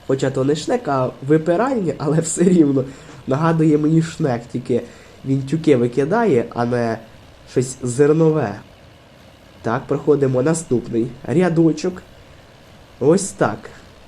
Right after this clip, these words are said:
Якби було так, щоб ти там тюкував, ззаді причепив якийсь причіп, і там хлопці автоматично все складали на причіп, але потім, ну, потім все треба складати в кучки, під'їжджати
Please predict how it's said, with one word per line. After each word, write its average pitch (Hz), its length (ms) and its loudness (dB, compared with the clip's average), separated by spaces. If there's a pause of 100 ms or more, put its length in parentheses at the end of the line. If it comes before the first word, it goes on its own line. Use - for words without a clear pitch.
(100)
Якби 147 260 2
було 180 260 6
так, 180 280 0
щоб 151 260 -4
ти 165 140 2
там 139 260 -2 (100)
тюкував, 175 560 -2
ззаді 147 320 -2
причепив 139 440 -4
якийсь 147 280 -4
причіп, 185 540 -2 (480)
і 135 40 -4
там 135 280 -2 (100)
хлопці 160 600 2
автоматично 156 720 -2
все 135 260 -4
складали 135 600 -2
на 127 140 -2
причіп, 139 480 -4 (120)
але 127 300 -4
потім, 131 380 -6 (360)
ну, 254 80 -6
потім 202 280 -2
все 165 140 -6
треба 135 280 -4
складати 131 600 -4
в 131 100 -12 (100)
кучки, 147 440 -2
під'їжджати 123 960 -6